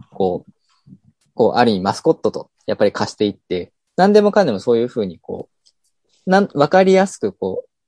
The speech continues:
あ、安心してコントロールできるような形で、小さく小さくまとめられて、こう、誰もがこう、ちやほやできるような形で、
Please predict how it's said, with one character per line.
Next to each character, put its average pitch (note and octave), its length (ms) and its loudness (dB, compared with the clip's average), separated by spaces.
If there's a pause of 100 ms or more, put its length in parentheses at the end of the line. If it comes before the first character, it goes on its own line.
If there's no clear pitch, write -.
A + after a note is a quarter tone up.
(140)
あ、 C#3 140 4 (420)
安 G3 220 4
心 G3 260 0
し F#3+ 100 -8
て - 120 0
コ G3 200 0
ン F#3+ 80 -4
ト G#3 120 4
ロ G#3 120 8
ー - 20 2
ル D#3 100 2
で A2 140 0
き E3 180 -4
る D#3 60 0
よ A#2 100 4
う G2 40 0
な F2+ 80 -14
形 G2 420 -16
で、 G#2+ 300 0 (200)
小 G3 160 2
さ D3 140 0
く - 80 -2
小 D#3 240 0
さ A2+ 160 -4
く G2 100 -8
ま F#2+ 160 -6
と A#2+ 140 2
め A#2+ 120 2
ら A#2+ 100 4
れ A#2 100 2
て、 - 320 -2 (480)
こ A2 280 -2
う、 C3+ 60 -14
誰 D3+ 240 6
も A2 120 0
が F#2 120 -6
こ F#2 120 -8
う、 F#2+ 80 -6
ち - 120 0
や C#3 80 6
ほ A#2 120 0
や F2+ 80 -6
で F2+ 120 -10
き - 140 -2
る B2+ 80 0
よ G2 60 -2
う - 20 -10
な F2+ 60 -16
形 G2 420 -6
で、 C3 260 2